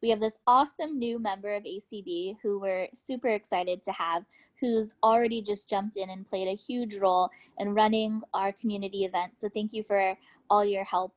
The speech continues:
Nat. Um, but now you're also participating in something new to A C B that we've been talking about today on this episode of the podcast,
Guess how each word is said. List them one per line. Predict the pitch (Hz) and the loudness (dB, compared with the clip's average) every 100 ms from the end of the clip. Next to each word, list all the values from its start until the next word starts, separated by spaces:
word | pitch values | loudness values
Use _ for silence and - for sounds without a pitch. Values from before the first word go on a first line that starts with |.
| - | -10
Nat. | 196 175 185 - _ _ _ _ 220 | -8 -6 -6 -8 _ _ _ _ 0
Um, | 214 202 202 214 _ - _ | 0 0 -4 -16 _ -20 _
but | 262 | -4
now | 269 277 | 2 2
you're | 330 320 | 2 0
also | 294 - 262 254 247 - | -2 -2 -2 -2 -4 -4
participating | 247 262 254 254 247 247 240 233 | -8 -8 -10 -6 -4 -4 -6 -6
in | 226 | -4
something | 233 220 226 220 | -2 -2 -2 -2
new | 214 220 | 0 -2
to | 220 - | -2 -4
A | 202 214 | -4 -6
C | 226 202 | -8 -8
B | 196 285 - | -2 0 4
that | 208 | 4
we've | 214 214 | 4 2
been | 208 | 0
talking | 208 196 208 202 | 0 0 -2 0
about | 190 - | 0 0
today | - 196 202 269 - - _ - | -2 0 0 -2 -8 -20 _ 2
on | 202 196 | 4 2
this | 202 202 | -4 -4
episode | 196 202 202 196 | -6 -4 -4 -4
of | 196 | -6
the | |
podcast, | 196 196 190 240 247 277 - | -6 -6 -4 -2 -4 -4 -14